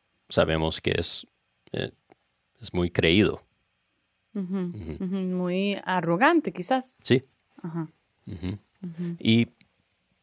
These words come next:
Speaker 2: O, o podría
Speaker 1: digo
Speaker 2: sentirse arrogante, pues.
Speaker 1: Sí.
Speaker 2: No es que lo es,
Speaker 1: No.
Speaker 2: obviamente.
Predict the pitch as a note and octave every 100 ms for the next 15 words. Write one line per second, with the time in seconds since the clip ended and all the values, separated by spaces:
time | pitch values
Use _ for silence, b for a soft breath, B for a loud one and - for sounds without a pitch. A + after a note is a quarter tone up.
0 | _ _ _ _ _ _ _ _ _ _
1 | G#3 - G3+ A3 A3 A3+ B3+ A#3+ C#4 -
2 | D3 D3+ F3 F3 - F3+ D#3+ - D#3 E3+
3 | E3+ - G3 F3 D#3+ - - F#3+ F#3+ E3
4 | -